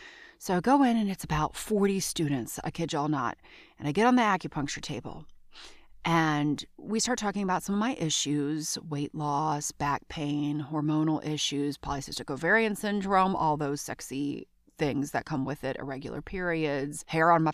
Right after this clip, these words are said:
face, uh, you know, uh, moodiness, anxiety, fat around the abdomen, all the, abdomen, <laughs> abdomen, all stuff like that. And so he starts poking me, you know,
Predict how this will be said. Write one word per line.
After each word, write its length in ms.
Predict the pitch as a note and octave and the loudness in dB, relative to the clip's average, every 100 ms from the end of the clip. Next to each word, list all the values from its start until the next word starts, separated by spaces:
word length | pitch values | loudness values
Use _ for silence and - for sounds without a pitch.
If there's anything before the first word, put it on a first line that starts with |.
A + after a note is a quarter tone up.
| - | 2
face, 520 | F3+ F3+ - - - - _ - | 0 0 -2 -6 -8 -12 _ -6
uh, 400 | D3 C#3 C3 - - - - - - _ | -2 -2 -2 -6 -12 -20 -20 -20 -20 _
you 180 | - E3 | -2 2
know, 280 | C#3+ C3+ - | 2 0 -2
uh, 340 | - C#3+ C3 A#2+ - _ - _ - | -2 0 -2 -4 -10 _ -20 _ 0
moodiness, 1300 | D#3+ E3 E3+ E3+ D#3+ D#3 D#3 D#3 D#3 - - - - - - - | 4 4 4 4 4 6 6 4 2 -2 -2 -2 -6 -12 -20 -12
anxiety, 1300 | C#3 C3+ D3 E3+ D#3+ E3+ E3 D#3 D#3 D3+ D#3 D#3 D#3+ | -4 -2 2 2 4 2 0 0 0 0 0 -2 -2
fat 260 | - D3+ D#3 | 2 4 6
around 280 | D#3+ D3+ D3+ | 6 4 4
the 60 | |
abdomen, 500 | C#3 D3 C#3+ C#3+ D3 - | 2 2 2 4 0 0
all 240 | - G#3 A3 | 4 4 4
the, 60 | - | 0
abdomen, 840 | - E3 D#3 D#3+ D3+ D#3+ D#3+ D#3+ - | 2 4 6 8 8 8 4 2 -2
<laughs> 240 | - C#3+ - - - - | -8 -8 -10 -20 -4 6
abdomen, 520 | D#3+ D#3 D3+ D#3 D3+ - | 8 8 4 2 2 2
all 200 | E3 E3 | 2 2
stuff 280 | - E3 | 2 0
like 160 | D3 D3 | 0 -2
that. 260 | - - - | 0 -2 0
And 260 | E3 D#3+ D#3 | 2 2 2
so 180 | - D3 | -2 -2
he 120 | C#3+ | -4
starts 380 | - D3 C#3+ - | -4 -4 -4 -4
poking 400 | A#3 C#4 B3+ G#3 | -2 0 0 0
me, 340 | G#3+ G#3 G#3 | 0 -2 -4
you 140 | G3+ E3 | -4 -2
know, 320 | C3+ D3 A2+ | 0 0 -2